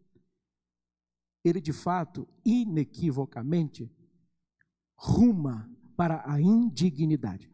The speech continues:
ruma para os calabouços onde estão os escravos.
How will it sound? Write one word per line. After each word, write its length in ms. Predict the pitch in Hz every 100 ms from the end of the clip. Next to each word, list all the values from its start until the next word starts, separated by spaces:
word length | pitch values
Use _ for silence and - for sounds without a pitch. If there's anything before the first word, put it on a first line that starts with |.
| - -
ruma 500 | 165 277 190 139 - - -
para 240 | 202 190
os 240 | 170 151 -
calabouços 880 | 202 190 143 - 233 277 - 196
onde 180 | 226 190
estão 540 | 180 - 226 240 254 -
os 280 | 208 220 175
escravos. 1080 | 196 - 139 135 104 92 - - - -